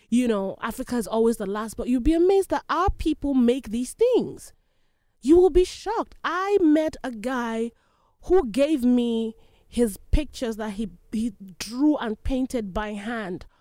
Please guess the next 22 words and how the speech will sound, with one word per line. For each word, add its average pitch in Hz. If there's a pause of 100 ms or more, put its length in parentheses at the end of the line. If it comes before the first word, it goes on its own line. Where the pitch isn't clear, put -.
(280)
of 247
some 294
of 269
the 262
most 254
popular 302 (360)
designs 247
of 220
the 202
cars 247
that 196
people 254
drive 220
today. 180 (380)
I 311
saw 320
this 269
design 240
about 196
five 285
years 226
ago, 170